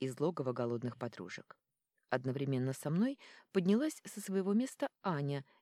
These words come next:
и направилась в сторону бара. Вместо того, чтобы подойти к сестре перед уходом,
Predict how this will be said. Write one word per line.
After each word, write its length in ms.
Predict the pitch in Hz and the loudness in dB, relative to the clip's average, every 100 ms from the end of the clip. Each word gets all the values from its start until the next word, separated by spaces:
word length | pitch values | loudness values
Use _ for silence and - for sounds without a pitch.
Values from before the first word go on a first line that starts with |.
| - | -4
и 100 | 349 | 0
направилась 600 | 262 - 196 208 208 - | 2 2 2 2 0 -4
в 60 | |
сторону 420 | - - 127 131 151 | -8 -4 -2 -2 -4
бара. 400 | 117 - - - _ _ _ _ _ _ _ _ _ _ _ _ _ - _ - - - | -6 -10 -16 -20 _ _ _ _ _ _ _ _ _ _ _ _ _ -20 _ -20 -20 -12
Вместо 440 | 143 135 208 - 214 | -4 2 2 2 0
того, 240 | 214 202 | 0 0
чтобы 300 | - - 170 | -2 -2 -2
подойти 420 | 165 165 170 - | 2 0 0 -4
к 60 | 185 | -4
сестре 420 | - 170 - 359 | -6 -8 -2 0
перед 280 | - 127 123 | 0 0 -2
уходом, 520 | 127 - 117 107 95 | -4 -4 -2 -2 -6